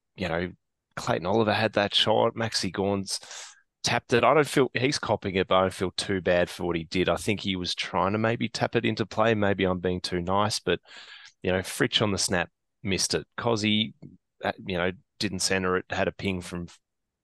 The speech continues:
the Eddie Betts pocket, uh, didn't score. Um, who else was in the gun there? Well, Gawney, he missed a couple of sitters throughout the game. It was, I mean, yeah, Fritsch and Pickett, they're the X factor that got them into the game, but they kick four six between them. That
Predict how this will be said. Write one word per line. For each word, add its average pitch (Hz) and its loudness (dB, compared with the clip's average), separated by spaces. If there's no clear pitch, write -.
the 104 2
Eddie 98 0
Betts - 0
pocket, - -6
uh, 98 0
didn't 101 0
score. 95 2
Um, 90 0
who 120 0
else 104 2
was 95 -2
in 90 -2
the 92 0
gun 87 0
there? 95 2
Well, 104 -2
Gawney, 127 6
he 123 6
missed 120 2
a 110 0
couple 104 -4
of 98 -2
sitters 101 0
throughout 101 2
the 101 0
game. 110 2
It - 0
was, 104 -4
I 113 2
mean, 113 2
yeah, 87 4
Fritsch - 0
and 101 -4
Pickett, 98 0
they're 117 4
the 104 6
X - 0
factor 95 -2
that 90 -2
got 92 0
them 87 -4
into 85 -2
the 82 -4
game, 85 -2
but - -4
they 90 -4
kick - -10
four 98 0
six - -2
between 90 -4
them. 87 -2
That 98 -2